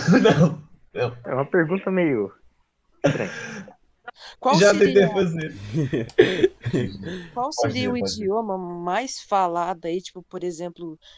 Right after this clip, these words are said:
Speaker 3: de estudos, por exemplo, inglês?
Speaker 1: Inglês e francês.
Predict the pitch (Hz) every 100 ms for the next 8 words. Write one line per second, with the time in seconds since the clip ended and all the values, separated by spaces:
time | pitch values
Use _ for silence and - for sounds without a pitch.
0 | _ - 175 180 - - 170 - 156 -
1 | 165 156 147 160 156 160 156 160 170 151
2 | - - _ _ _ _ _ _ _ _
3 | 123 120 117 117 110 110 110 107 - 90
4 | -